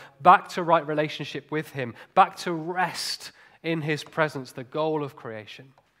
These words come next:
Jesus fulfilled this in the most extraordinary way. Towards the end of his life, a group of Greeks came to the disciples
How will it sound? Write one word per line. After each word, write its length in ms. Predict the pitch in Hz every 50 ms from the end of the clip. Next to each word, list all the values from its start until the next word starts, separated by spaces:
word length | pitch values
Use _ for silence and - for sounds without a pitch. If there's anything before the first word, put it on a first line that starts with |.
| _ _ _ _ _ _ _ _ _ _ _ _ _ _ _ _ _ _ _ _ _ _ _ _ _ _ _ _ _ _ _ _ _ _ _ _ _ _ _ _ _
Jesus 320 | - - 143 123 120 113 -
fulfilled 480 | - 139 131 123 - 151 143 143 123
this 480 | 123 120 117 - - - - - - - _ _ _ _ _ _ _ _ -
in 80 | 131
the 80 | 123 123
most 360 | 131 139 135 135 135 - -
extraordinary 600 | 131 - - - - 143 131 120 120 113 110 107
way. 260 | 107 104 104 117 123 _ _ _ _ _ _ _ _ _ _ _ _ _ _ _ _ _ _ _ _ _ _ _ _ _ _ _ _ _ _ _ _
Towards 360 | - 151 147 147 147 151 147
the 80 | - 147
end 100 | 139 135
of 80 | 131
his 160 | 139 131 117 131
life, 340 | 127 123 123 123 - - -
a 60 | 127
group 320 | 117 - 147 139 139 139
of 160 | - 123 113 -
Greeks 720 | - 143 135 127 - - - - - - - - - - _
came 220 | - - 139 131 127
to 100 | - 131
the 80 | 120
disciples 880 | 110 120 113 - - 120 117 - - 117 107 143 147 151 - - -